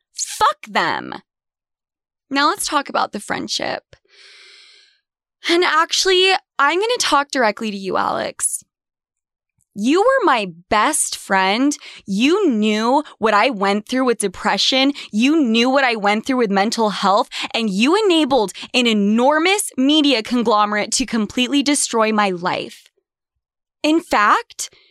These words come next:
you participated in it. You profited from it. For someone who advocates for therapy, your mother who is referenced endlessly, a licensed therapist, you still had the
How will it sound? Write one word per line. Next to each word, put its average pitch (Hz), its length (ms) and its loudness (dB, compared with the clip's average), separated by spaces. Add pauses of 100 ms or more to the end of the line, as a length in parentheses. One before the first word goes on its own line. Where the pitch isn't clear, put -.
(180)
you 415 160 2
participated 440 1160 2
in 311 140 4
it. 202 320 0 (400)
You 427 240 2
profited 381 800 2
from 330 300 2
it. 170 480 -2 (280)
For 403 160 4
someone 381 520 2 (220)
who 392 220 2
advocates 302 600 2
for 330 180 2
therapy, 294 720 2 (220)
your 302 260 2
mother 269 540 4
who 269 180 0
is 226 140 2
referenced 240 640 0
endlessly, 247 720 0 (180)
a 277 120 0
licensed 269 580 -2
therapist, 254 600 2 (200)
you 339 200 2
still 381 340 0
had 392 260 2
the 349 180 2